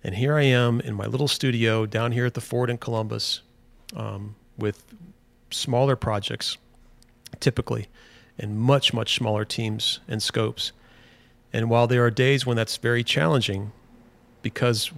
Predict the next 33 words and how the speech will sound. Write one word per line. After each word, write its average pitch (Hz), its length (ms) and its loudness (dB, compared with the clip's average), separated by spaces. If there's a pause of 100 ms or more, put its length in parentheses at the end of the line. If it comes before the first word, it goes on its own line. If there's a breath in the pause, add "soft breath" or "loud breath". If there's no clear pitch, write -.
(120)
you 131 80 -2
know, 113 100 0
we 110 100 -2
lack, 113 460 0 (460)
um, 104 420 -8 (360)
these 104 160 -6
massive 113 520 0
projects 113 480 -2
that 117 160 -8 (320)
give 120 160 0
us 110 120 -2
this 101 140 -4
safety 131 500 0
pad 101 380 -2
or 113 120 -6
this, - 300 -8
this, - 300 -6
uh, 104 220 -6 (580 loud breath)
bubble 117 600 0
of 104 160 -6
months 117 340 0
at 107 60 -6
a 107 60 -2
time, 107 360 -8 (1400 soft breath)
there 131 160 4
are 131 80 4
lots 147 320 2
of 127 140 0
little 135 200 4
wins 131 460 2
in 123 200 0
that 120 200 0
scenario. 120 680 0